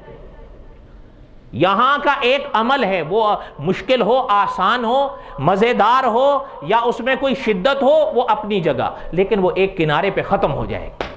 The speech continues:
बहुत होंगे आप और हम कितना जिएंगे, साठ नहीं तो सत्तर, सत्तर नहीं तो सौ साल समझ लें, और क्या, आखिर मौत है। जब चले गए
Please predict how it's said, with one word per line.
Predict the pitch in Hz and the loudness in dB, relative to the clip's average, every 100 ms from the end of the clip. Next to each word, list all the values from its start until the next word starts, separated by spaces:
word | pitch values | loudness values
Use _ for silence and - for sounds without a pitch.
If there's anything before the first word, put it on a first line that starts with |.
| - - - - - - - - | -18 -20 -20 -20 -20 -20 -20 -2
बहुत | 196 247 | 0 2
होंगे | 240 247 247 | 0 0 2
आप | 233 247 | 2 0
और | 233 | -2
हम | 233 | -2
कितना | 233 233 240 | -4 -2 -2
जिएंगे, | 190 180 143 131 | -2 -2 -2 -2
साठ | 147 190 196 | 0 0 0
नहीं | 175 135 | -2 -2
तो | 127 | -2
सत्तर, | 156 190 247 269 | 0 0 0 0
सत्तर | 226 196 214 | 0 0 0
नहीं | 190 143 | 0 -2
तो | 131 | 0
सौ | 214 262 | 0 2
साल | 381 294 | 0 0
समझ | 180 180 | -2 -4
लें, | 185 - | -4 0
और | 302 294 | 2 2
क्या, | - 135 - - - - - - - - - - 156 | 0 -2 -4 -14 -18 -18 -18 -18 -18 -18 -20 -2 2
आखिर | 233 262 302 | 2 2 0
मौत | 302 311 311 | 2 2 2
है। | 220 - - - - - - | -2 -2 -10 -16 -16 -16 -4
जब | 151 226 - | 0 0 2
चले | 247 294 320 | 2 4 4
गए | 311 370 | 4 4